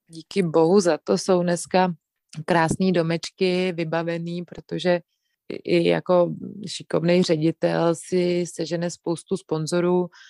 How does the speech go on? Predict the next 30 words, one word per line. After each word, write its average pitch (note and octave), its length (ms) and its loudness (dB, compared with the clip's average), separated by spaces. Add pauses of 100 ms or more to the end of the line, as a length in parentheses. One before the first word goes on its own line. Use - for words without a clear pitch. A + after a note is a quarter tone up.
(240)
Středočeský E3 680 -4
kraj, E3 320 -4
tam D#3+ 200 -8
se - 140 -8
děti D#3+ 300 -8
mají E3+ 220 -2
opravdu E3+ 420 -4
velice E3+ 400 0
dobře, D#3+ 520 -4 (400)
mají E3 160 -6
se E3+ 120 -2
kolikrát E3+ 440 -2
lépe E3+ 320 -4
jak E3 120 -6
děti E3 280 -8
v E3 60 -10
rodinách D#3+ 540 -4
a F3+ 140 -4
právě E3 300 0
proto E3+ 320 -4
je E3 180 -2
ten E3+ 260 -10
střet - 300 -10
s - 60 -20
tou E3+ 160 2
realitou E3 520 2 (480)
tak F#3 160 -2 (120)
těžký, E3+ 440 -2
jo, D3+ 160 -2
protože D#3+ 520 -4